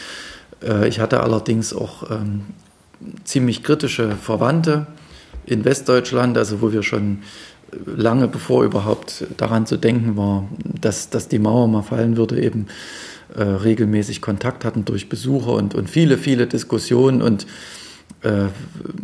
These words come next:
hatte relativ wenig Illusionen, äh, dass jetzt, äh, das, das westdeutsche System, System eins ist, was uns ein uneingeschränktes Paradies bescheren würde.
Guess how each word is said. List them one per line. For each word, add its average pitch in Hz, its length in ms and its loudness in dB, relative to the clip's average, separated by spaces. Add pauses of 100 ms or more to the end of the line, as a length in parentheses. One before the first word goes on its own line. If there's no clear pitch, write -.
(100)
hatte 113 420 -2 (600)
relativ 117 520 2
wenig 117 400 2
Illusionen, 98 800 2
äh, - 140 -6 (1300)
dass 101 260 2
jetzt, - 580 -2
äh, 107 100 -2 (560)
das, - 480 -6
das 117 200 -6
westdeutsche - 500 2
System, 117 500 -2
System 117 540 0
eins 107 280 0
ist, - 220 -4
was 117 180 -4
uns 110 400 -4 (340)
ein 107 140 -2
uneingeschränktes 117 800 2
Paradies 110 560 -4
bescheren 104 520 0
würde. 123 280 2